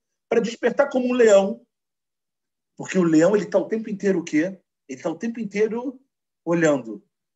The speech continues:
Escuta alguma corrente, ele já tenta ver o que, que ele pode. Assim tem que ser a gente. O leão não deixa nada passar, pessoal.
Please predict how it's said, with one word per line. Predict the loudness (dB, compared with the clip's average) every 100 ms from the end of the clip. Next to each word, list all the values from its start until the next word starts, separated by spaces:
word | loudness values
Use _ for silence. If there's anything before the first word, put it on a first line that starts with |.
| _ _ _ _ _ _ -14
Escuta | -14 -4 -2 0
alguma | -2 -2 -6
corrente, | -6 -2 0 0 0 0 0
ele | 0 -2
já | 0 2 2 -2
tenta | -4 -2 0 2 2 0 _ _ _
ver | -6
o | -6
que, | -8
que |
ele | -8 -2
pode. | 0 2 0 -8 -12 _ _ _ _ _
Assim | -10 -8 -8 -10
tem |
que | -10
ser | -8 -8
a |
gente. | -8 -12 -16 -20 -20 _ _ _ _ _
O | -4
leão | 0 2 0
não | 0
deixa | -4 0 0
nada | 2 2 2
passar, | 2 -2 0 -4
pessoal. | -4 -10 -8 -4 -4 -4 -12